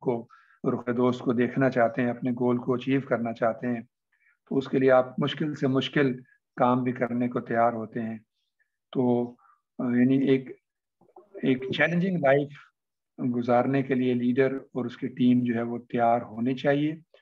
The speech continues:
और leader जो है वो तैयार करता है और ज़िंदगी, अ, जो है वो और भी दुश्वार हो जाएगी।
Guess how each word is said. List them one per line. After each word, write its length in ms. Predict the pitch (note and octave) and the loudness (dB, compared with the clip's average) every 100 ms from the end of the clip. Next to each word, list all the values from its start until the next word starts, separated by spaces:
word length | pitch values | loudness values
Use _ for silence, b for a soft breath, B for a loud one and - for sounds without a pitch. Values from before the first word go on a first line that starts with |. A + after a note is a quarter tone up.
| b _ | b _
और 340 | B2 A#2+ A#2+ A#2+ | -6 -6 -4 0
leader 240 | B2 C3 | 2 2
जो 120 | B2 | 2
है 60 | B2 | 0
वो 120 | A#2+ | 0
तैयार 340 | A#2+ A#2+ A#2 A#2+ | -4 0 0 0
करता 420 | - A#2 - D3 | -4 -2 4 4
है 300 | D3 D3 - _ _ _ _ _ _ - - | 4 0 -12 _ _ _ _ _ _ -20 -8
और 160 | B2 A#2+ | -6 -4
ज़िंदगी, 640 | B2+ C3+ C#3+ D3 C3 b b b b b _ | -4 -2 -2 -2 -4 b b b b b _
अ, 180 | C3 A#2+ | -2 0
जो 180 | A#2 A#2+ | 0 2
है 80 | B2 | 2
वो 400 | B2 B2+ D#3 b b - | 2 0 0 b b 2
और 200 | C#3 C3+ | 4 4
भी 100 | B2+ | 0
दुश्वार 440 | A#2 A#2 B2+ A#2 | -2 -2 0 0
हो 120 | A#2 A2+ | 0 -4
जाएगी। 440 | A2+ A2+ B2 | -4 -4 -6